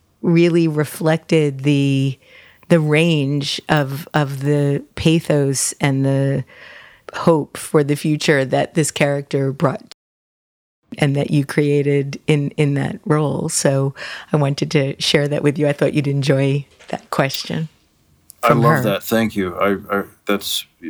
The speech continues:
Speaker 2: right on the nose. I really appreciate it. And I have to give the credit for that to Alex. I mean, uh, what the whole show is about is,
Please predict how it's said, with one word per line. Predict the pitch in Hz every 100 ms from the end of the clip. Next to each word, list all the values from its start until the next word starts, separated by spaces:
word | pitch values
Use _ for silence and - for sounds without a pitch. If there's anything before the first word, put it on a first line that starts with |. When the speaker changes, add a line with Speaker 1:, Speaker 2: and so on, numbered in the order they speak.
| 78
Speaker 2:
right | 101 107 110
on | 107
the | 101
nose. | 98 101 92 90
I |
really | 101 98 95
appreciate | 92 107 98 98 92
it. | 92 92
And | 107
I | 107
have | 110 107
to | 95
give | 101 101 87 -
the | 98
credit | - - 104 92 -
for | 95
that | 90 87 -
to | -
Alex. | 92 87 87 - -
I | 87
mean, | 92 - _ _ _ _ _ _ _ _ _ _ _
uh, | 107 104
what | 104 101
the | -
whole | 104
show | - - 104 95
is | 87 95
about | 87 92 90 85 -
is, | 98 87 -